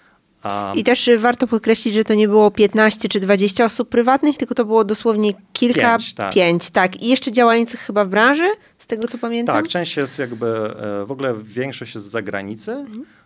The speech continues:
Speaker 1: To można powiedzieć, że są jakby friends and family. E,
Speaker 2: Mhm.
Speaker 1: to w ogóle jest zasługa, e, głównie Marty, e, mojej jakby wspólniczki, że w ogóle udało nam się to wtedy pozyskać, bo to było praktycznie prawie niemożliwe. Przy też wycenie, która nie była, e, z punktu widzenia, e, czasu jakby,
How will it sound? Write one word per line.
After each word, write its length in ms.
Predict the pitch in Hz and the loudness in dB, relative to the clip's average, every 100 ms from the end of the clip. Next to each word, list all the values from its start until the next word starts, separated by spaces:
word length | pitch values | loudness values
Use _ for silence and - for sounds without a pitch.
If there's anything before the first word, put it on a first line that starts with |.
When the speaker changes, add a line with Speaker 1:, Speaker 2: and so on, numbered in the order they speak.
| _ | _
Speaker 1:
To 80 | 123 | -10
można 200 | 143 147 | -8 -6
powiedzieć, 240 | 135 123 | -8 -10
że 60 | 120 | -10
są 100 | 120 | -10
jakby 220 | 113 104 | -10 -12
friends 360 | - 127 127 127 | -8 -8 -8 -10
and 140 | 110 | -12
family. 380 | - 104 107 220 | -10 -8 -8 -12
E, 120 | 269 | -14
Speaker 2:
Mhm. 640 | 247 - 113 107 101 101 | -16 -14 -8 -6 -6 -6
Speaker 1:
to 80 | 98 | -10
w 40 | |
ogóle 140 | 123 127 | -10 -8
jest 120 | 110 | -6
zasługa, 320 | 107 127 107 | -8 -10 -6
e, 160 | 104 101 101 95 95 95 | -6 -6 -8 -10 -8 -8
głównie 260 | 95 107 107 | -10 -10 -8
Marty, 540 | 110 107 - 95 95 101 | -8 -8 -10 -10 -10 -10
e, 40 | |
mojej 260 | 95 95 95 95 | -10 -10 -12 -14
jakby 260 | 92 92 | -16 -16
wspólniczki, 600 | 92 - 101 98 95 - | -18 -16 -16 -14 -16 -18
że 280 | 95 95 92 92 - - _ - | -12 -8 -8 -10 -20 -20 _ -10
w 40 | |
ogóle 160 | 107 104 | -8 -6
udało 180 | 104 | -6
nam 120 | 104 95 | -6 -10
się 120 | 101 | -14
to 60 | |
wtedy 200 | - 98 | -16 -18
pozyskać, 520 | 98 95 95 95 208 - | -16 -14 -12 -12 -14 -14
bo 100 | 104 | -18
to 80 | 98 | -16
było 180 | 95 | -16
praktycznie 420 | 95 - - 98 92 | -16 -16 -12 -12 -10
prawie 280 | - 98 | -10 -10
niemożliwe. 500 | 98 92 92 92 147 190 - _ _ _ _ _ | -10 -10 -12 -14 -14 -16 -20 _ _ _ _ _
Przy 420 | - - 107 104 98 | -10 -6 -4 -6 -8
też 200 | 95 95 | -12 -12
wycenie, 400 | 101 - 104 95 | -12 -8 -8 -10
która 220 | 92 101 | -10 -10
nie 120 | 98 | -8
była, 460 | 95 92 90 90 - | -8 -6 -6 -8 -10
e, 180 | 98 | -14
z 80 | 98 | -16
punktu 400 | - _ 95 98 | -20 _ -20 -18
widzenia, 580 | 95 95 95 90 90 92 | -16 -10 -8 -8 -10 -16
e, 220 | - - | -18 -18
czasu 360 | - 95 - 98 | -12 -12 -12 -14
jakby, 300 | 92 95 | -14 -14